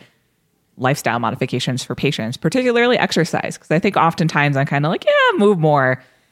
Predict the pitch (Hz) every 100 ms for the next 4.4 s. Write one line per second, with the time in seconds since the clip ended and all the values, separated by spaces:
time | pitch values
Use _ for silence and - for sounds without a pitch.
0 | - 196 185 180 214 - 247 196 - 208
1 | 190 175 175 180 170 175 185 180 175 170
2 | 170 165 165 147 151 143 131 - 156 156
3 | 135 156 190 185 180 160 143 135 131 127
4 | 127 - 131